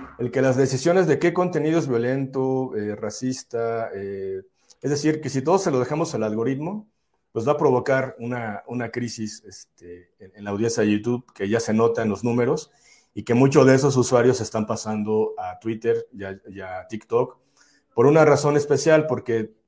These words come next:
eh, Twitter y TikTok no tienen todavía tantos elementos de control,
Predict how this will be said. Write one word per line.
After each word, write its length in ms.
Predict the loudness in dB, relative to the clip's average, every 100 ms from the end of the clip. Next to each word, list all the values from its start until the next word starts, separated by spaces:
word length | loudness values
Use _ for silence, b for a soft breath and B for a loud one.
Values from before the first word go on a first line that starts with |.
| _ -6
eh, 160 | -6
Twitter 420 | -2 -2 2 2
y 100 | 2
TikTok 440 | -2 -4 0 0 2
no 160 | -2
tienen 300 | 2 0 2
todavía 420 | 0 0 2 0 0
tantos 640 | -2 -2 -4 -6 -8 -12 -8
elementos 520 | -4 -4 -4 -6 -8
de 100 | -6
control, 460 | -6 -2 -2 -4